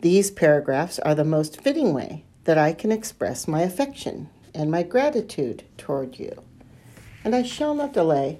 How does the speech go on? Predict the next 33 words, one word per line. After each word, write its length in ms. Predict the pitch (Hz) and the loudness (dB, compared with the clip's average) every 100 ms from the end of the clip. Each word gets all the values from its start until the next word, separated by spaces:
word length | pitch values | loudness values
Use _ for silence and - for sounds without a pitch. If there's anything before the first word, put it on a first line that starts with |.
| - | -8
in 120 | 165 | -6
fulfilling 480 | 160 175 170 190 185 | -2 -2 2 4 4
my 140 | 175 160 | 2 0
promise 540 | - - 226 226 180 | -4 -2 0 0 -2
to 120 | - | -4
you 120 | 139 | -4
to 140 | 139 165 | -4 -4
do 220 | 147 208 | 0 0
so. 300 | 220 147 - - - - - - - _ _ _ | 0 -4 -4 -10 -20 -20 -20 -20 -20 _ _ _
For 260 | 233 208 | 8 8
although 340 | 196 262 349 370 | 10 8 8 6
I 140 | 330 | 6
know 420 | 226 165 165 202 | 6 6 6 4
that 220 | 208 - | 2 0
you 100 | 175 | 4
are 140 | 160 151 | 4 4
already 480 | 135 143 156 190 240 | 2 2 4 4 2
provided 720 | - 170 135 139 147 196 202 - - - | 2 2 2 0 2 0 -2 -14 -20 0
with 260 | 165 170 | 2 2
greater 340 | - 180 190 214 | 4 6 8 6
assistance 640 | 165 160 196 190 208 196 | 4 0 -4 0 0 0
in 200 | - 165 | 0 2
these 200 | 165 160 | 4 2
matters 440 | 170 156 151 147 151 | 2 2 2 0 0
than 220 | 151 139 | -2 -2
I 200 | - 202 | 0 2
can 240 | 277 - - | 2 0 -8
offer, 420 | - 143 - 226 - - _ - - - - - - - - | -10 -10 -10 -10 -12 -20 _ -20 -20 -20 -20 -20 -20 -20 -2
and 260 | 170 165 165 | 4 6 8
that 220 | 160 160 | 6 6
anything 540 | 185 233 240 190 185 - | 4 4 4 4 4 2
I 220 | 151 151 | 4 4
might 520 | 156 170 220 - - | 4 4 2 0 -10